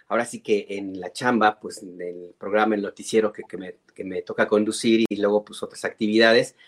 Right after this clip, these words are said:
Pero me, me brincó mucho que todo el debate previo estuvo concentrado en la participación del ingeniero Cárdenas.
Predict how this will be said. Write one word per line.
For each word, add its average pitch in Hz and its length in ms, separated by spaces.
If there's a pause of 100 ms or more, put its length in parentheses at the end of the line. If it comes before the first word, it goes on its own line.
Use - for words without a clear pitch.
(420)
Pero 135 500 (380)
me, 139 340 (120)
me 127 640 (300)
brincó 143 460
mucho 180 520
que - 100
todo 165 240
el 180 80
debate 139 560
previo 135 600
estuvo 131 360
concentrado 120 640
en 127 60
la 113 120
participación 107 640
del 123 160
ingeniero 113 480
Cárdenas. 113 640